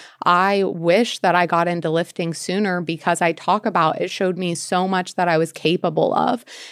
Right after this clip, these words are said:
And I think that if young females can get into that,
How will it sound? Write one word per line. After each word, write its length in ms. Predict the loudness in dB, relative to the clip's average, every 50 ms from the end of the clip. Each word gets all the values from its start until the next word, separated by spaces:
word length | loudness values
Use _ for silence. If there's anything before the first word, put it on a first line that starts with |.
| -6 -2
And 380 | 0 2 2 2 2 2 2
I 120 | 0 0 -2
think 280 | 0 -2 -2 -2 0
that 260 | 0 2 2 2 2 2
if 240 | 0 0 0 0 -2
young 420 | 0 0 2 2 2 0 -2 -4 -6 -10 -8 -4
females 440 | -2 0 0 2 2 2 0 -2
can 200 | -2 -4 -4 -2
get 180 | 0 0 -2 -2 -2 -2
into 380 | 2 4 4 4 4 2 2
that, 400 | 2 2 2 2 0 -2 -4 -6